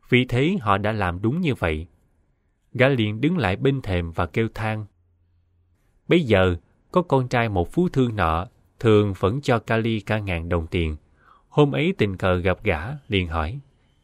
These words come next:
"Tại sao lại khóc lóc vậy, Tundila?" Gã đáp, "Thưa công tử, tôi đã thua bài súc sắc, đến cầu xin em tôi. Bọn nữ tỳ lại nắm lấy cổ tôi lôi ra ngoài."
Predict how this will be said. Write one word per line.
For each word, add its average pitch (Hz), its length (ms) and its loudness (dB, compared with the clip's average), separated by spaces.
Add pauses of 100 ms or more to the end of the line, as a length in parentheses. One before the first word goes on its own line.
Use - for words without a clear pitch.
(420)
"Tại 117 140 4
sao 131 200 2
lại 104 140 2
khóc - 280 -6
lóc 180 240 0
vậy, 87 320 0
Tundila?" 117 580 -2 (1600)
Gã 95 160 0
đáp, 123 240 -4 (840)
"Thưa 147 140 4
công 131 260 2
tử, 101 320 0 (280)
tôi 139 120 4
đã 127 200 4
thua 139 160 2
bài 90 200 0
súc 170 240 -4
sắc, 196 220 -4 (360)
đến 165 220 0
cầu 196 180 4
xin 131 220 -2
em 123 260 -4
tôi. 120 340 0 (460)
Bọn 110 280 2
nữ 143 200 2
tỳ 101 160 4
lại 98 160 0
nắm 143 240 -2
lấy 170 220 0
cổ 120 200 0
tôi 127 240 0
lôi 131 260 0
ra 127 100 0
ngoài." 85 380 -2